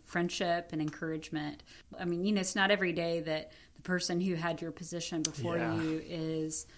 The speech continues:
Speaker 1: around
Speaker 2: Yeah.
Speaker 1: and available,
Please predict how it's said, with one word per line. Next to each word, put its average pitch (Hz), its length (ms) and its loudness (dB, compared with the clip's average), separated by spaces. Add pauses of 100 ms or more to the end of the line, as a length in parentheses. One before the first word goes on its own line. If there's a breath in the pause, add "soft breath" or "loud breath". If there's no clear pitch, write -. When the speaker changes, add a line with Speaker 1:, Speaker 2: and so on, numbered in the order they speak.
(380 soft breath)
Speaker 1:
around 170 800 4
Speaker 2:
Yeah. 208 200 -2
Speaker 1:
and 185 120 6
available, 180 880 0